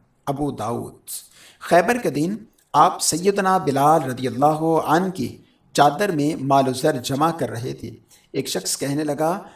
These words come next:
"اے محمد صلی اللہ علیہ وسلم، انصاف کرنا۔" آپ نے فرمایا، "اگر میں نے بھی انصاف نہ کیا تو پھر کون انصاف کرے گا؟" حضرت عمر رضی اللہ عنہ نے کھڑے ہو کر اس منافق کو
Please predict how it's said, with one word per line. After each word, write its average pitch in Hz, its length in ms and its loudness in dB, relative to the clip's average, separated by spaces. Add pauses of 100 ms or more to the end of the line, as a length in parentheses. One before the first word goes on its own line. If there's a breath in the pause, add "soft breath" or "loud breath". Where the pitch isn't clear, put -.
(100)
"اے 135 200 0
محمد 135 920 -2
صلی 113 300 -2
اللہ 143 640 0
علیہ 123 320 -2
وسلم، 135 480 -2 (460 soft breath)
انصاف 135 640 2
کرنا۔" 151 360 -2 (400)
آپ 127 200 -4
نے 135 60 -2
فرمایا، 143 440 2 (340 loud breath)
"اگر 143 260 2
میں 156 220 2
نے 196 100 2
بھی 185 120 0
انصاف 151 460 -2
نہ 135 120 2 (100)
کیا 170 280 0 (260)
تو 135 80 -12
پھر 135 240 0
کون 180 280 4
انصاف 143 480 -2
کرے 113 260 -6
گا؟" - 140 -10 (460 soft breath)
حضرت 127 260 -2 (100)
عمر 151 200 2
رضی 120 260 -4
اللہ 120 180 0
عنہ 151 420 2
نے - 120 -4 (320)
کھڑے 185 340 2
ہو 139 100 2
کر 123 180 -4 (360 loud breath)
اس - 220 4
منافق 147 580 0
کو 127 240 -8